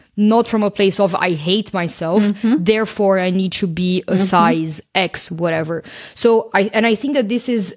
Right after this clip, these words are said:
Speaker 1: um, one example of how, um, play can also come in different parts of your life,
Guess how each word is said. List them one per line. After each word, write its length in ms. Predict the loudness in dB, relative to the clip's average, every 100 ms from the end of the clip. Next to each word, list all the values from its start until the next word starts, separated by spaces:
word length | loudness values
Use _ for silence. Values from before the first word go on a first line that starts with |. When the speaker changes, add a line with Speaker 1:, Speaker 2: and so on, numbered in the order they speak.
| -2
Speaker 1:
um, 420 | 2 4 2 -2 -10 -6
one 380 | 0 4 6 4
example 560 | 2 2 2 2 2
of 200 | 0 -2
how, 460 | 0 2 4 2 0 -8 -20 _ -4
um, 160 | -4 -4 -4
play 340 | 2 4 4
can 320 | 2 0 0 0
also 340 | 0 0 0
come 360 | -2 0 0 -2
in 240 | -4 -4 -4 -4
different 460 | 0 0 2 0 0
parts 400 | -2 -2 -2 -4 0
of 100 | 2
your 160 | 4 4
life, 440 | 4 4 2